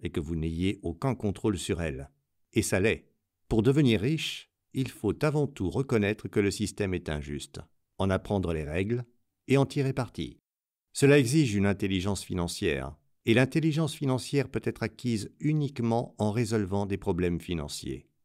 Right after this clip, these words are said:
Mon père riche disait, « Les riches s'enrichissent parce qu'ils apprennent à résoudre des problèmes financiers. » Les riches voient les problèmes financiers comme des occasions d'apprendre, de grandir, de devenir plus avisés et encore plus riches.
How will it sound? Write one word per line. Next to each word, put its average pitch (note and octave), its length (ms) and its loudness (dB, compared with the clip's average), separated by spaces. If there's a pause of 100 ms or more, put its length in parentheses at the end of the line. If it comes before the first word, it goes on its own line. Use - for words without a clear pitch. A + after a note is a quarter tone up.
(300)
Mon C3 160 6
père D3+ 320 4
riche D3 340 0
disait, « C3 520 2 (340)
Les B2 160 6
riches D#3+ 320 2
s'enrichissent B2+ 840 0
parce - 280 -2
qu'ils G#2 300 0
apprennent C#3 400 0
à G#2+ 100 2
résoudre G#2 520 0
des F2+ 120 0
problèmes G2 440 0
financiers. » D#2 680 -6 (320)
Les G#2 180 6
riches D#3 360 4
voient A2 180 2
les G#2+ 100 4
problèmes G2+ 380 2
financiers G#2 540 0
comme F#2 200 0
des E2+ 180 0
occasions A#2+ 400 0
d'apprendre, F2+ 640 -4 (220)
de F#2+ 140 0
grandir, G2 680 -2 (140)
de G2+ 100 0
devenir A#2+ 360 4
plus D3 240 2
avisés F#2 560 0 (120)
et A#2 140 0
encore E3+ 340 0
plus B2+ 160 0
riches. - 380 -4